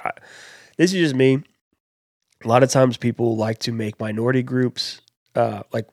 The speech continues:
the ones that he's been saying, trans, Muslim, L B G T, they like to make them kind of a boogeyman.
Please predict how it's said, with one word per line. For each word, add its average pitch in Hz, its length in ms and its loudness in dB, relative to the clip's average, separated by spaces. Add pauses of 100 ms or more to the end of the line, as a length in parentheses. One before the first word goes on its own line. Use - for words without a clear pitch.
(280)
the 131 140 -2
ones 139 220 8
that 110 100 2
he's 135 240 0
been 120 200 -8
saying, 107 480 -6
trans, 120 540 0
Muslim, 113 500 -2 (680)
L 117 140 -2
B 117 80 -2
G 113 160 -6
T, 117 360 -4 (920)
they 127 140 4
like 143 180 6
to 147 60 -2
make 131 240 0
them 120 180 -2
kind 131 160 0
of 123 80 0
a 113 40 0
boogeyman. 131 600 2